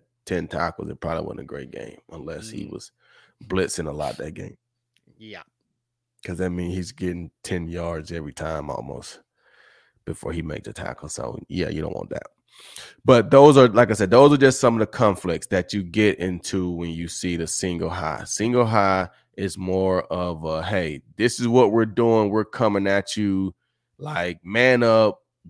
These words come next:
Speaker 1: beef up. Let's, let's go."
Speaker 2: Old
Speaker 1: Two
Speaker 2: school
Speaker 1: high
Speaker 2: football.
Speaker 1: stuff is more tricky. You know what I'm saying? It's coverage. It's,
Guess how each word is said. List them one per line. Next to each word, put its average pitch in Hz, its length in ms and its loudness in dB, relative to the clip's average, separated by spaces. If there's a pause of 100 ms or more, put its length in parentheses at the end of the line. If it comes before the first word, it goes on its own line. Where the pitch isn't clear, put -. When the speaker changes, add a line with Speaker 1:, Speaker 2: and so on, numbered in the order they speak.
(100)
Speaker 1:
beef 139 360 0
up. 110 400 2 (200)
Let's, 98 720 -6
let's 101 360 -4
go." 85 360 -8 (1700)
Speaker 2:
Old 131 220 -4
Speaker 1:
Two 214 80 4
Speaker 2:
school 214 140 2
Speaker 1:
high 107 260 2
Speaker 2:
football. 104 480 0
Speaker 1:
stuff 98 40 -4
is 95 140 -6
more 95 720 -2 (240)
tricky. - 640 -10 (160)
You 87 160 -14
know 82 80 -12
what 80 60 -12
I'm 82 100 -16
saying? 85 300 -12
It's 82 160 -12
coverage. 82 760 -8
It's, - 560 -14